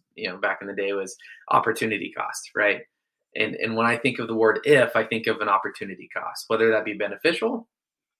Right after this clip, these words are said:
whether that be detrimental. Um, and so, you know, in, in your sales career, and I guess any career, you know, choosing to, um,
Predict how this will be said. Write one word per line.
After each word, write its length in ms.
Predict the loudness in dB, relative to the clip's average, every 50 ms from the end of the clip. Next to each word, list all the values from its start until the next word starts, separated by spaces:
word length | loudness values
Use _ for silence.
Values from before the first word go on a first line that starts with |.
| _ -8 0
whether 200 | 0 2 2 4
that 160 | 4 4 2
be 100 | 2 0
detrimental. 460 | 0 0 -2 -2 -6 -10 -10 -12 -14 -20 _ _ _ _ _ _ _ _ _ _ _ _ -2
Um, 400 | 0 2 4 6 6 4 2 0
and 260 | -2 -2 -2 -2 0 2
so, 460 | 4 6 6 6 6 4 2 0 -6 _
you 140 | -2 0 0
know, 160 | 2 2 0
in, 160 | 2 2 0 0
in 220 | 2 0 2 4
your 120 | 4 4
sales 380 | 6 6 6 8 8 6 4 0
career, 560 | -2 0 4 6 8 10 10 10 8 6 4 -2 _ _ _ _ _ _ _ -20 _ _ _ _ _ _ _ _ _ _ _ -20 _ _ _ _ _ _ _ _ -6
and 180 | -4 -2 0
I 100 | 0 2
guess 220 | 2 2 2 2 2
any 180 | 2 2 0
career, 520 | 0 0 0 2 4 6 6 6 6 4 2
you 120 | 0 -2
know, 260 | -2 0 -2 -2 -4 -8 _ _ _
choosing 560 | -4 0 2 4 4 4 4 2 2 2 0 0
to, 540 | 0 0 0 2 2 2 2 2 2 2 2
um, 520 | 2 2 2 2 2 0 0 -2 -4 -6